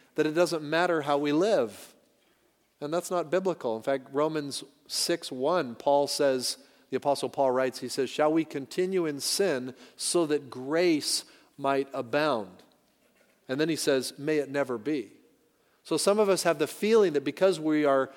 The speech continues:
saved by grace, it doesn't matter how we live. That's not biblical doctrine. A biblical truth would be that I am saved by grace, grace keeps me, but God's very concerned about how I live. And He wants me to live in allegiance to Him. He wants my heart to be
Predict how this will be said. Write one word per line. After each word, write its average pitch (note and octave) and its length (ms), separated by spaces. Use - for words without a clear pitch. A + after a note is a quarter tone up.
saved G#3 560
by C#3+ 180
grace, A#2+ 440
it C#3+ 40
doesn't D3+ 220
matter C#3+ 220
how E3 340
we C#3 240
live. C3+ 360
That's D#3 260
not D3 240
biblical C#3+ 380
doctrine. C#3 540
A C3 120
biblical F#3 760
truth B2+ 460
would C#3 180
be D#3 180
that C#3 240
I D3+ 100
am C3+ 140
saved F3 400
by C3+ 180
grace, C#3 580
grace D3+ 380
keeps - 480
me, B2+ 340
but D#3 160
God's F#3 300
very A3 380
concerned B2 760
about C#3 280
how C3+ 160
I A#2+ 120
live. C3+ 280
And C3 80
He D3 60
wants E3 300
me F3+ 80
to D3 80
live C#3 240
in C3+ 80
allegiance D3 560
to C#3 140
Him. D#3+ 220
He A2+ 80
wants C#3+ 280
my C3 140
heart D#3 300
to - 80
be C3 220